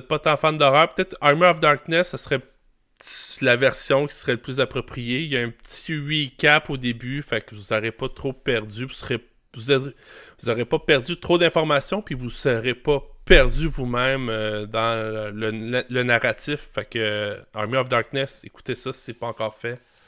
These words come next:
Donc, euh, là, on tombe, euh, dans le top cinq. Ouais, c'est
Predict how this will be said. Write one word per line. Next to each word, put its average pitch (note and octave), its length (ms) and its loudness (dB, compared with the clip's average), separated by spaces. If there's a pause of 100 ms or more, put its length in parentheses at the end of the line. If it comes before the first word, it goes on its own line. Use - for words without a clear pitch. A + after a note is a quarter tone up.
(1160)
Donc, B2+ 200 0
euh, D#3 100 10
là, D#3+ 200 10
on D3+ 120 8
tombe, E3 460 8
euh, A#2 1120 2
dans B2+ 260 2
le D3+ 100 -2 (180)
top - 420 0
cinq. - 720 0
Ouais, A#2 280 2 (240)
c'est A2+ 800 -6